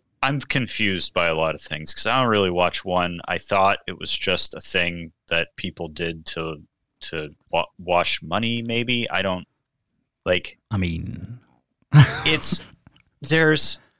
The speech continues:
Speaker 1: there
Speaker 2: ask you, ask your
Speaker 1: all
Speaker 2: questions.
Speaker 1: these
Speaker 2: I can answer all of your questions.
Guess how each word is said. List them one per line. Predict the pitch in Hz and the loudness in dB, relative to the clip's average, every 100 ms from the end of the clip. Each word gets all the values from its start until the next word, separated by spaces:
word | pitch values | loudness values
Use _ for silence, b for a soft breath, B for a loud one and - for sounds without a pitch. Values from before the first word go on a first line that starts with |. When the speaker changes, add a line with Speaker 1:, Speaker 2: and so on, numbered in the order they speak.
| _ _ _ _ _ _ _ _ _ _ - | _ _ _ _ _ _ _ _ _ _ -8
Speaker 1:
there | 123 127 | 4 8
Speaker 2:
ask | 135 131 | 8 6
you, | - | 6
ask | 160 175 - | 8 8 8
your | 147 | 6
Speaker 1:
all | |
Speaker 2:
questions. | - 143 170 175 | 8 8 8 6
Speaker 1:
these | |
Speaker 2:
I | 151 | 8
can | 165 147 | 8 10
answer | 127 131 - - - | 8 8 2 0 8
all | 113 | 10
of | 113 | 10
your | 87 | 4
questions. | - - - - - | -2 -6 -8 -12 -14